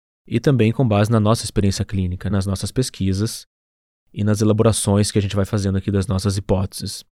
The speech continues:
pra colocar algumas coisas em diálogo, em movimento. O livro partiu dessa questão chave, que seria pensar até onde será que a psicanálise pode ir, pra além das quatro paredes de um consultório, pensando na nossa vida e na cultura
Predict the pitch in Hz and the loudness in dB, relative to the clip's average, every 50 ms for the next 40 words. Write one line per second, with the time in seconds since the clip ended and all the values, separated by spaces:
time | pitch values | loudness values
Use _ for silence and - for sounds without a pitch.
0 | _ _ _ _ _ _ _ _ _ _ _ _ _ - 110 - - 120 120 123 | _ _ _ _ _ _ _ _ _ _ _ _ _ -4 -4 0 2 2 2 2
1 | 117 - 113 110 113 113 117 113 113 - - - 104 104 104 110 107 101 107 107 | 2 2 4 4 4 4 2 0 0 0 0 2 2 2 4 2 2 2 2 2
2 | 104 110 101 92 98 101 101 95 104 98 - - 113 107 107 107 104 107 101 95 | 2 2 0 0 0 -2 -4 -4 -6 -6 -4 -2 0 0 2 2 2 0 -2 -2
3 | 98 110 - - - - _ _ _ _ _ _ - 123 123 127 135 170 143 139 | -4 -8 -12 -18 -20 -20 _ _ _ _ _ _ 0 4 6 6 6 6 6 4
4 | - 156 131 - - 139 131 143 131 - - 131 - - 131 - - - - 120 | 4 4 2 2 2 2 2 2 2 2 0 0 2 2 0 0 0 0 0 0
5 | 131 131 - - 131 110 110 117 127 110 107 107 - - - 110 - - - 101 | 0 0 0 0 2 4 4 2 2 0 -2 -4 -4 -4 -6 -6 -6 -6 -6 -4
6 | 101 98 104 110 120 120 120 117 110 - - 113 110 107 - - - 117 117 120 | -2 0 2 2 4 4 4 2 0 -2 -2 -2 -2 -2 -4 -4 -2 -2 0 0
7 | 123 120 117 - _ - - - 135 - - 147 139 127 117 131 156 165 151 143 | 0 -2 -2 -6 _ -10 -8 -8 -8 -4 -2 0 0 2 0 0 0 0 -2 -2
8 | - - 135 113 110 107 - 110 - - - 107 110 104 101 101 101 101 101 - | -2 0 0 2 0 0 -2 -4 -4 -4 -2 -2 0 0 0 0 -2 -2 -2 -2
9 | 101 101 101 98 98 98 101 120 143 - _ _ _ _ _ - - 110 110 113 | -2 -2 0 0 0 0 0 0 -2 -4 _ _ _ _ _ -2 0 2 4 4
10 | 113 107 107 110 110 123 131 127 123 107 - - - 123 113 107 - - 107 101 | 4 4 2 2 2 2 2 0 -2 -4 -6 -8 -4 -4 -4 -4 -4 -4 -4 -4
11 | - - - 104 98 95 95 95 95 104 - - - - 107 104 98 95 - 98 | -4 -4 -4 -2 0 0 0 0 -2 -4 -10 -14 -10 -6 -4 -4 -4 -4 -6 -8
12 | 101 - - 104 - - 120 123 135 147 151 135 - 143 135 123 - - 131 127 | -8 -6 -8 -6 -2 0 0 0 2 0 0 0 0 0 0 0 0 0 0 0
13 | 120 123 131 127 123 120 117 - 151 143 117 101 107 107 113 127 131 139 147 143 | 0 0 0 0 0 0 0 0 -2 -2 -2 0 2 2 2 4 4 4 4 2
14 | 135 - 127 120 120 123 117 - 110 101 - - 110 110 120 131 135 131 135 | 2 2 0 0 0 0 0 -2 -4 -4 -4 -2 0 0 2 2 2 2 0